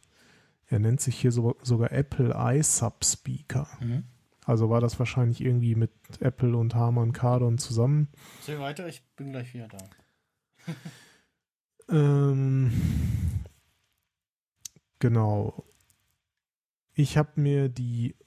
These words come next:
Speaker 1: Soundsticks in der dritten Generation gekauft, die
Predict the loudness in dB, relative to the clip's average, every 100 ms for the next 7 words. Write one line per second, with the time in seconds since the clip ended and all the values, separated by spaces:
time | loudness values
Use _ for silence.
0 | -12 -4 0 0 0 -2 -2 -2 -2 -4
1 | -4 -2 -2 0 0 0 0 0 0 2
2 | 0 0 0 0 0 0 0 0 -2 -4
3 | -8 -10 -6 -4 -2 -2 -2